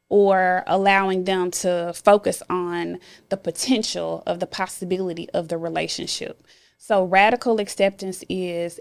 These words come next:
accepting that this is what it is and understanding that there's gonna be some mourning and some grief that comes along with that, because when we enter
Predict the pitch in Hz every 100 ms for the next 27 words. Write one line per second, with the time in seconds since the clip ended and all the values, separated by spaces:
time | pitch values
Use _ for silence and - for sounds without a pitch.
0 | 185 196 - - 196 240 - 185 190 185
1 | 165 - - 190 214 - 196 190 190 180
2 | 180 175 151 - - - - - - _
3 | _ _ _ _ _ _ _ _ _ 202
4 | 208 - 233 233 233 - 220 214 208 208
5 | 196 196 185 175 180 _ - _ _ _
6 | _ _ _ _ _ _ _ _ _ _
7 | _ - 214 240 247 226 214 214 - 190
8 | 175 180 190 233 262 320 330 - _ 180
9 | 185 - 175 170 185 196 220 - 190 190
10 | 208 196 190 175 175 180 196 226 240 233
11 | 233 - - _ _ - 196 208 190 185
12 | 180 175 208 214 - 220 226